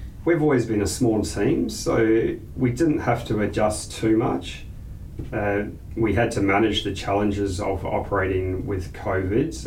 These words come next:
um, in particular because we are working in the regions and having our guys travel from Perth to site, uh, did involve some challenges. Uh, I don't think that we, I personally had to adjust the management style too much. We've always had a lot of, uh,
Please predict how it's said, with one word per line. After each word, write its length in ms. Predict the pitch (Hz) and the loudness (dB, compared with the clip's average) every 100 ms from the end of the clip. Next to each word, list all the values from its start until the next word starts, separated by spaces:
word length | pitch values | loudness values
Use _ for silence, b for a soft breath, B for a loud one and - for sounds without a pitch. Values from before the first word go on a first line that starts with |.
| - | -4
um, 300 | 92 95 - | -2 -2 0
in 140 | 107 | -2
particular 360 | - 101 95 92 | -2 -4 -4 -2
because 300 | 92 98 90 | -4 -4 -2
we 320 | 104 98 92 | 0 0 0
are 200 | 85 92 | 0 2
working 360 | 98 95 - - | 4 2 0 -2
in 200 | 101 101 | 0 0
the 80 | |
regions 580 | 92 98 104 - 85 - | 2 2 2 0 0 -2
and 160 | 80 85 | -2 0
having 180 | - 90 | 0 0
our 160 | 90 | -2
guys 300 | 90 90 92 | 0 2 2
travel 300 | - - 90 | 0 -2 -2
from 260 | 90 92 87 | -2 -2 -2
Perth 420 | - 92 90 - | -2 -2 -4 -8
to 120 | 98 | -6
site, 480 | 85 - 98 101 - - B B B - | -6 -4 -2 -2 -4 -8 B B B -8
uh, 160 | 92 90 | -4 -4
did 280 | - 101 | -2 -2
involve 380 | 92 87 - 92 | 0 0 -2 -2
some 240 | - 95 87 | -2 -4 -2
challenges. 640 | 120 127 135 135 127 - B B B B B B B - - - | 2 4 6 6 2 -2 B B B B B B B -14 -14 -8
Uh, 320 | - 120 113 127 | 0 2 4 2
I 40 | - | 2
don't 240 | 143 131 | 2 2
think 360 | - - 117 - | 2 2 2 2
that 160 | 110 | 0
we, 300 | 104 104 98 | 0 0 0
I 160 | - 104 | -2 -2
personally 460 | 90 123 123 131 98 | 0 0 2 2 2
had 160 | 110 | 0
to 100 | - | 0
adjust 280 | 104 117 110 | 0 0 0
the 60 | 107 | 0
management 360 | 107 107 113 113 | 0 0 0 -2
style 320 | - 110 104 | 0 -2 -2
too 160 | 117 | 0
much. 360 | 113 143 - - | 2 2 -2 -4
We've 220 | 120 113 139 | 0 2 4
always 380 | 117 98 - - - | 4 2 -2 -8 -8
had 180 | - 98 | -4 0
a 60 | |
lot 200 | 98 101 | 2 2
of, 200 | 92 85 | 2 -2
uh, 260 | - 92 92 | -2 -2 -2